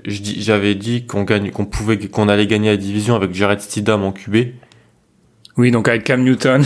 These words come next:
Speaker 2: <laughs> tu peux difficilement,
Speaker 1: Donc je
Speaker 2: ouais.
Speaker 1: vais pas rétro-pédaler, tu vois, avec Cam Newton. Euh, je pense qu'on, je pense franchement que on a de quoi gagner la division. Euh, donc j'y crois comme toi pour les playoffs et j'y crois, voilà, pour les divisions en tête de série numéro trois ou quatre.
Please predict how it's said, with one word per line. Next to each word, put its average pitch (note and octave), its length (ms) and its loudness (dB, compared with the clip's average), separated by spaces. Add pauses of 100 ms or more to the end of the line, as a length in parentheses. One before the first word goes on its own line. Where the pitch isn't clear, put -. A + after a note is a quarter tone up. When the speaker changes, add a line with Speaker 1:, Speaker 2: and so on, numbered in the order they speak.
Speaker 2:
<laughs> - 100 -6
tu - 120 -4
peux B2+ 140 2
difficilement, B2+ 680 2
Speaker 1:
Donc A2+ 140 0
je - 60 -8
Speaker 2:
ouais. A2+ 80 4
Speaker 1:
vais - 40 -6
pas A#2 140 0
rétro-pédaler, G#2+ 840 -2
tu A2 100 -16
vois, G#2 80 -2
avec F#2+ 220 -8
Cam G2+ 220 -4
Newton. A#2 320 -2 (680)
Euh, G2 600 4
je - 100 -8
pense E3+ 220 0
qu'on, C#3+ 480 2
je - 100 -12
pense - 200 0
franchement - 340 0
que A#2 340 0 (680)
on G#2+ 140 -6
a B2 60 -2
de B2 80 -8
quoi C#3 160 0
gagner A#2 240 0
la A2+ 100 4
division. G#2+ 560 -4 (300)
Euh, G2 280 -2
donc G#2 140 -2
j'y G2+ 140 -4
crois C3+ 280 -2
comme B2+ 160 0
toi C3+ 140 0
pour C3 140 -2
les A#2 100 2
playoffs A#2+ 400 0
et A#2 60 0
j'y G#2 160 -4
crois, C3 220 -2
voilà, A#2+ 180 2
pour A#2 160 -2
les G#2 100 4
divisions G#2 580 -2
en A2+ 40 0
tête G#2 260 -6
de G#2+ 100 -2
série A2 320 0
numéro G2 840 2
trois A#2+ 200 -2
ou A2+ 60 -2
quatre. A2 360 -4